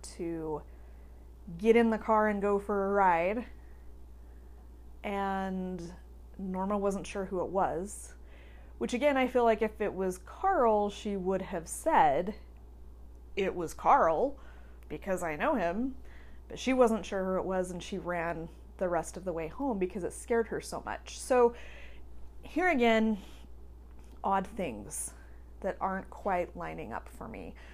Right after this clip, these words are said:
I know that in the past she was pretty proactive about getting the hell out of there when she felt uneasy,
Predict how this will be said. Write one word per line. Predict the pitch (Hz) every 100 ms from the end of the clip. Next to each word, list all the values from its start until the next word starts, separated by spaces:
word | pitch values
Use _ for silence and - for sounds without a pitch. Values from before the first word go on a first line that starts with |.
| - - -
I |
know | 180 170 185 185
that | 175 -
in | 165
the | -
past | - 190 233 277 -
she | - - 196
was | 180 180 175 156 -
pretty | - 208 190
proactive | - 202 185 180 - 202
about | 190 175 156 170
getting | 185 175
the | 135
hell | 208 170
out | 175 170 185
of |
there | 196 226 311
when | 262 196
she | - 185 170
felt | - 185 160 -
uneasy, | 165 165 180 185 254